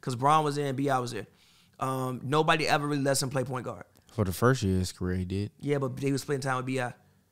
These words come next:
Speaker 1: 'cause B I's a ball handler too. So we spend a lot of time with B I. Like, nobody ever really lets him just play the point guard position, in my personal opinion.
Speaker 2: I think most teams have a, s-,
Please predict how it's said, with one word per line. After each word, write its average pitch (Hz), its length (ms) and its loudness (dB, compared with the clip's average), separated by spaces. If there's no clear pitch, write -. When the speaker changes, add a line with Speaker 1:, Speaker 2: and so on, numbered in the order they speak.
Speaker 1:
'cause 131 100 -10
B 135 160 0
I's 127 200 2
a 123 80 -4
ball 123 360 -2
handler 120 240 -4
too. 127 220 -10
So - 100 -14
we 127 60 -8
spend 135 200 -6
a 131 40 -4
lot 131 160 2
of 123 80 -4
time 123 140 -4
with 120 80 -6
B 131 140 -6
I. 123 120 -10
Like, 139 140 -4
nobody 165 440 4
ever 160 200 2
really 151 180 2
lets 143 300 2
him 143 120 0
just - 200 -4
play 147 100 0
the 127 80 0
point 131 220 -4
guard 123 120 0
position, 120 360 -6
in 127 100 -6
my 127 100 0
personal 127 300 -6
opinion. 120 240 -8
Speaker 2:
I 196 100 2
think 101 200 0
most 101 320 0
teams 92 280 -4
have 87 200 -6
a, 85 320 -12
s-, - 300 -8